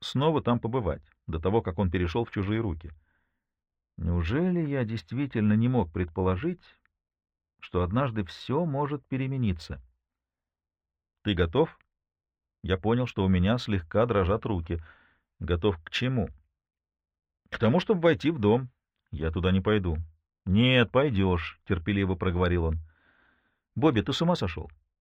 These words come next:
Там сейчас живут совсем другие люди. И войти в этот дом я никак не могу». Послушай меня. Несколько лет назад умер мой отец. Меня это особо не расстроило, мы всю жизнь терпеть друг друга не могли.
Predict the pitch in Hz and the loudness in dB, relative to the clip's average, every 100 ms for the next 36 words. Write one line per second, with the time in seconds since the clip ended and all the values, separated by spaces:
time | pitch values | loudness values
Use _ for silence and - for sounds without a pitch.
0 | _ _ _ _ 160 202 190 - 165 143 | _ _ _ _ 6 6 6 4 4 6
1 | 175 202 156 127 202 170 135 160 175 117 | 4 4 2 4 4 4 2 0 0 0
2 | 78 - - _ _ _ _ 139 139 156 | 0 -4 -14 _ _ _ _ 6 6 6
3 | - 247 233 156 127 120 120 135 180 190 | 4 4 4 2 4 4 6 4 2 2
4 | 185 196 143 78 - _ _ _ _ _ | 2 2 0 -4 -8 _ _ _ _ _
5 | _ _ _ _ _ _ 110 139 107 113 | _ _ _ _ _ _ -2 0 0 2
6 | 98 73 60 - _ _ _ _ _ _ | 2 2 -4 -12 _ _ _ _ _ _
7 | _ _ _ _ _ _ 104 147 196 - | _ _ _ _ _ _ 2 4 4 2
8 | 117 123 127 117 110 104 160 165 139 151 | 0 2 2 2 2 2 0 0 -2 0
9 | 120 120 117 - 76 - - _ _ _ | 2 2 2 0 -6 -8 -16 _ _ _
10 | _ _ _ _ - 143 165 143 95 87 | _ _ _ _ -12 -6 -2 0 2 0
11 | 107 90 101 117 131 170 185 175 151 127 | 0 2 2 2 0 -2 0 0 0 -4
12 | - 110 104 - 98 120 156 156 156 143 | -2 -2 -2 -2 0 2 0 -2 -2 -2
13 | 147 135 139 131 131 131 131 123 123 120 | -2 -2 -2 -2 -2 -2 0 0 0 -2